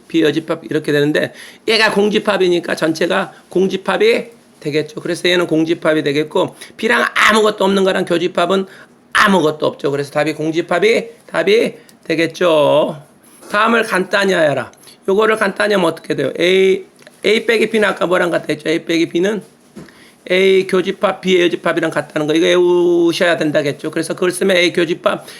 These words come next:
B의 여집합의 여집합이 되겠죠. B의 여집합의 여집합은 다시 B가 되겠고, 합집합 A 여집합, 교집합 B가 되겠고,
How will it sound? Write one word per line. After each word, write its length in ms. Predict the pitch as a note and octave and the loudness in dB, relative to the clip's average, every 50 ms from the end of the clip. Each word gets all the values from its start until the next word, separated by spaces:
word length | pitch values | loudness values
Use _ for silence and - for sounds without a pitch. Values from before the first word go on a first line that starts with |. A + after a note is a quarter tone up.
| - - | -18 -12
B의 380 | - - A#3 A#3+ A#3 A3 G3 F3 | -6 0 2 2 4 4 4 4
여집합의 1300 | F3+ F#3 G3+ G#3+ A3 A3 A3 A3 - A#3+ A3+ A#3 - - A3+ A3+ A3 A#3+ B3 C4+ C4+ - - - - _ - | 6 6 6 4 4 4 4 2 2 0 -4 -4 -4 -2 0 0 0 0 0 0 0 -2 -4 -8 -12 _ 0
여집합이 520 | F3+ G3+ G#3 E3 F3+ - - E3 C#3+ C#3+ | 2 2 2 0 -2 -2 -2 -2 -2 -2
되겠죠. 380 | B2 B2+ A#2 A#2 A2+ - A2+ - | -2 -2 -2 -4 -4 -6 -8 -6
B의 260 | - F3+ G3+ G3 F#3+ | -2 0 2 2 4
여집합의 460 | G3 G3 F#3+ G3 - - G3 F#3+ F3+ F3+ | 2 2 0 -2 -2 -2 0 2 0 0
여집합은 340 | - F3 - - F3 E3 | -2 -2 -4 -2 -2 -2
다시 280 | D#3 D#3 D3 C#3+ - - | -2 -4 -6 -6 -10 -10
B가 260 | - D#3+ D3 D#3 D3+ | -8 -4 -2 0 0
되겠고, 560 | D3 D3 C#3 C#3+ C#3+ C#3+ - - G#2 - - - - - - | 0 -2 -2 -4 -4 -4 -4 -4 -6 -6 -6 -12 -20 -20 -16
합집합 460 | - - - - - F#3+ - G3+ F3+ E3+ | -12 -12 -12 -10 -10 -6 -2 0 0 2
A 200 | D#3+ D#3+ D#3 D#3 | 2 4 4 2
여집합, 420 | D3+ D3+ D#3 D#3+ - - C#3 C#3 | 2 0 0 -2 -4 -4 -4 -2
교집합 380 | D#3 C#3+ C#3+ - - - D#3 - | -4 -6 -6 -6 -8 -10 -6 -4
B가 200 | - C#3+ D3 C#3+ | -2 -2 -2 -2
되겠고, 380 | C#3+ C#3 D3 C#3+ D3 - - | -2 -2 -4 -4 -4 -6 -10